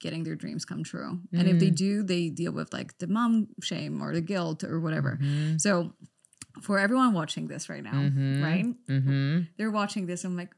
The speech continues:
Speaker 1: "Oh, maybe, maybe I really want to get this job. Or I really wanna go to Maldives
Speaker 2: Mm.
Speaker 1: with my family and take, and treat my mom and dad and my partner and my kids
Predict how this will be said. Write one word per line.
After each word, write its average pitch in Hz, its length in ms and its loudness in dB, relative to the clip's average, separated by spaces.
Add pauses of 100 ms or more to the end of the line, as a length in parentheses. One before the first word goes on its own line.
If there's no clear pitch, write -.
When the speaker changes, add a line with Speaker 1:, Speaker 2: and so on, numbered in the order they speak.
Speaker 1:
"Oh, 254 320 -4
maybe, 180 680 -6 (260)
maybe 185 720 0 (240)
I 190 80 -4
really 185 480 0
want 202 300 0
to 190 100 -4
get 165 240 -6
this 180 160 -2
job. 180 380 -2
Or 208 60 -6
I 220 40 -4
really 196 400 0
wanna 185 220 4
go 170 260 0
to 170 540 -4 (480)
Maldives 180 840 -2
Speaker 2:
Mm. 143 500 -2 (120)
Speaker 1:
with 202 180 2
my 196 160 2
family 175 720 -2
and 170 200 -2
take, - 240 -6
and 180 160 0
treat 185 340 -4
my 185 160 0
mom 180 400 0
and 160 180 -4
dad 170 360 -2
and 165 100 -2
my 160 120 -4
partner - 440 -6
and 175 100 0
my 160 120 -4
kids - 560 -2